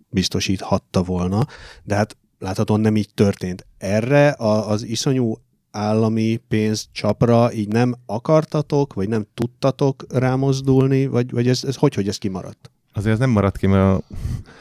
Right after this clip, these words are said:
Speaker 2: a, a Gamestar csinálta mondjuk a külön számot a, ehhez a rendezvényhez. Tehát, ö, valami, meg mi is különben, tehát a hirdetésként megmaradt, tehát hi-, mi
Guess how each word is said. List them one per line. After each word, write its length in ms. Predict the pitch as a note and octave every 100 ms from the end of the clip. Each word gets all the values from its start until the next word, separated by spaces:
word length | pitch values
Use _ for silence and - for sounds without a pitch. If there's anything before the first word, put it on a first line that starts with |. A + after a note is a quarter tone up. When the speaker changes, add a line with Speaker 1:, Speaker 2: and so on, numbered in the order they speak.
| -
Speaker 2:
a, 100 | -
a 200 | F2+ F#2+ -
Gamestar 400 | G2+ G#2 - F#2+
csinálta 340 | - F#2+ F#2+
mondjuk 260 | F#2 F#2+ F#2
a 40 |
külön 260 | - F2+ F#2
számot 420 | - F2 F2+ -
a, 260 | F2+ F2+
ehhez 220 | F#2 F2+ F2+
a 180 | F2+
rendezvényhez. 800 | F#2 F2+ F2+ F2+ F2+ F2+ F#2+ A#2 - _ _ _ -
Tehát, 280 | - F#2+
ö, 40 | F#2+
valami, 280 | G#2+ A2 A2
meg 180 | G#2+
mi 100 | A2+
is 160 | A2 -
különben, 380 | G2 F#2+ F#2 F#2
tehát 280 | G#2 G#2 F#2+
a 40 |
hirdetésként 600 | A2+ A2 A2 G#2 - G2+
megmaradt, 420 | A2+ G#2 F2+ E2+
tehát 280 | G2+ G#2+ G#2+
hi-, 60 |
mi 140 | G#2+